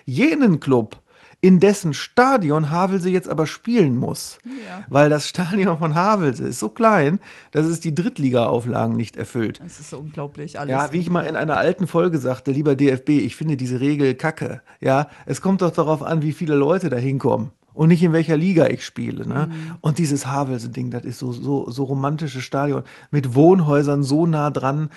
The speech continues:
Speaker 1: dass die Leute i-, i-, i-, mit Decken in ihren Fenstern sitzen bei Spielen und mit riesigen Thujen,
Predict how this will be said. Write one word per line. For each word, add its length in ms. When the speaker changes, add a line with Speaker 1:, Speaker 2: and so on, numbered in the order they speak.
Speaker 1:
dass 200
die 100
Leute 380
i-, 280
i-, 300
i-, 40
mit 280
Decken 300
in 100
ihren 180
Fenstern 460
sitzen 320
bei 140
Spielen 440
und 140
mit 140
riesigen 560
Thujen, 540